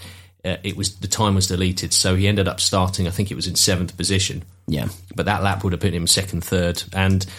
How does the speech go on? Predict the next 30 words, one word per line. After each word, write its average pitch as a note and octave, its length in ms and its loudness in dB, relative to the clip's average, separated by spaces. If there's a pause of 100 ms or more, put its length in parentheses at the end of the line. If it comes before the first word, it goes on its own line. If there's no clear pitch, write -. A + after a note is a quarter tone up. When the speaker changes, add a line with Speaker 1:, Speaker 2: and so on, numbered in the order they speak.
(280)
Speaker 1:
uh, F2 200 -4 (380)
he D#3+ 120 2
was E3+ 120 0
gutted. B2 420 -4 (380)
We A2 80 0
saw A#2+ 180 2
it G2+ 60 -4
all G2 100 -4
over A2+ 100 2
Speaker 2:
Yeah, D3 120 4
Speaker 1:
social E3 360 0
Speaker 2:
it, - 40 4
Speaker 1:
media. G#2+ 280 0 (160)
Speaker 2:
it A#2 140 0
was. B2+ 300 0 (200)
Speaker 1:
But - 120 -6
he G2 40 -4
got G2+ 100 -2
his F#2+ 120 -4
head G2 120 -4
down G2 200 0
today, F#2+ 360 0
and F2 220 -4
Speaker 2:
He C3 200 4
did. D3 260 4
Speaker 1:
boy, F#2 180 0
was F2 160 -6
he F2+ 140 -6
Speaker 2:
And A#2 240 2
Speaker 1:
quick. - 160 -12